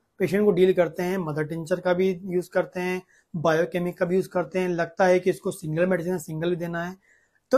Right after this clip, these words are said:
according to clinical condition, पेशेंट की कंडीशन के according हमको मतलब प्रैक्टिस करना पड़ता है, ठीक है। लेकिन यहाँ से बायोकेमिक मेडिसिन के बारे में बताया, आप उसको यूज़ करें। जब तक आप वीडियो देखेंगे तो आपको मालूम नहीं चलेगा।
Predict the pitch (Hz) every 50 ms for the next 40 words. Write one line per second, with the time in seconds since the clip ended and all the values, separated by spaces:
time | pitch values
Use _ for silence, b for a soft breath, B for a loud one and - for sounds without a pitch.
0 | 285 269 208 190 - - 208 208 196 220 220 202 220 226 220 202 185 180 185 180
1 | 196 202 190 - 180 160 160 170 156 - 180 180 190 196 _ _ _ _ _ -
2 | 190 185 165 - 196 180 - - 208 202 202 196 - 180 170 170 160 175 180 175
3 | 165 170 151 156 165 170 160 156 156 151 - - 202 214 208 - _ _ - 170
4 | 160 180 175 180 - - 175 165 - 196 180 185 - 180 156 156 160 160 156 160
5 | 143 - - 170 170 - _ _ _ _ - 214 214 233 233 233 b b b b
6 | b b 196 214 196 240 226 202 196 185 202 202 180 147 - 151 151 180 214 226
7 | 226 208 214 208 196 185 185 160 175 190 185 190 170 165 165 180 170 160 151 156
8 | 170 185 190 185 170 170 165 156 151 - - 170 156 147 147 180 180 - - -
9 | 185 175 180 185 196 - b b b b b b b 185 180 - 269 254 254 240
10 | 233 196 202 196 226 226 202 190 180 185 202 220 220 214 214 - 220 190 175 -
11 | - 190 165 160 160 170 175 180 156 - 165 156 151 151 151 151